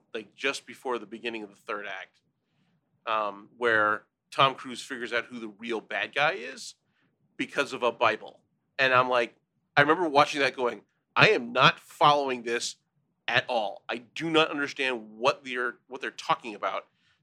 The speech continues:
This doesn't make any sense to me, and I have no idea why all of a sudden now Tom Cruise knows that the guy who is his friend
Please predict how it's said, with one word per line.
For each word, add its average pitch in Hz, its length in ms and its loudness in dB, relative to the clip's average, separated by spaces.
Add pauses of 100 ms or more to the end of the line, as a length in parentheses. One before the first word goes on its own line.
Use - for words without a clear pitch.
(120)
This 120 100 -12
doesn't 143 220 -6
make 127 160 -2
any 123 160 -2
sense 127 220 -8
to 120 60 -16
me, 120 60 -6
and 117 80 0
I 113 40 2
have 113 140 -2
no 113 200 -2
idea 113 160 -4
why 107 400 -2 (360)
all 120 120 4
of 117 80 -6
a 113 40 -8
sudden 117 180 -12
now 110 100 0
Tom 113 240 -4
Cruise 107 280 -16
knows 110 300 -8
that 107 140 -12 (240)
the 123 100 -10
guy 113 220 4
who 107 220 -18
is 107 140 -14
his 104 140 -14
friend 104 380 -4